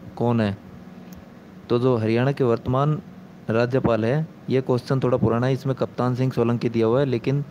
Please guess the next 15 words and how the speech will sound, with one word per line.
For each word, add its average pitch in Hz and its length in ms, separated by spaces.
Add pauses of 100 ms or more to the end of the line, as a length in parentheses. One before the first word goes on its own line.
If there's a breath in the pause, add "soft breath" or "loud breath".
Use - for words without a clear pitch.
(320 loud breath)
जो 127 120
वर्तमान 131 480
में 139 120
अभी 127 220
अगर 127 180
करंट 123 320
में 131 140
बात 113 200
करें 135 260 (200)
तो 113 80
वह 117 220
है 131 180 (100)
सत्यदेव 120 560
नारायण 117 440 (300)
आर्य। 107 300